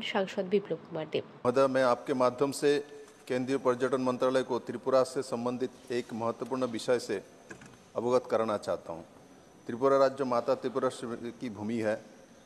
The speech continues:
Speaker 2: माता के इक्यावन शक्तिपीठों में से एक राज्य में उदयपुर में उप-, त्रिपुरा सुंदरी मंदिर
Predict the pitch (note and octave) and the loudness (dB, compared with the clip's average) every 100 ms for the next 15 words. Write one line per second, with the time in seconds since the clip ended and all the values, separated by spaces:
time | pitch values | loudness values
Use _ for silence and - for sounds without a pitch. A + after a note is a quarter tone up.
0 | - G2+ A2 B2 B2 - C3+ C3 - - | -12 0 2 4 2 2 0 -2 -6 -18
1 | - A2 C3 B2+ C#3 - - - A#2+ - | -10 -2 2 4 2 -2 -8 -6 -4 -4
2 | B2+ C3 C3 B2+ A#2+ B2+ A2 B2 C3 B2+ | -4 0 0 0 0 -2 0 0 0 2
3 | A#2 A2 B2 B2 C3 B2 A#2 A#2 B2 A#2+ | 2 2 -4 -2 -2 -2 -2 -2 -2 -4
4 | B2+ - - - - - - - - - | -4 -8 -16 -20 -20 -20 -20 -20 -20 -10
5 | C3 B2 A#2+ C3 A#2+ A#2 A#2+ A#2+ | -6 -4 -4 -4 -4 -2 0 0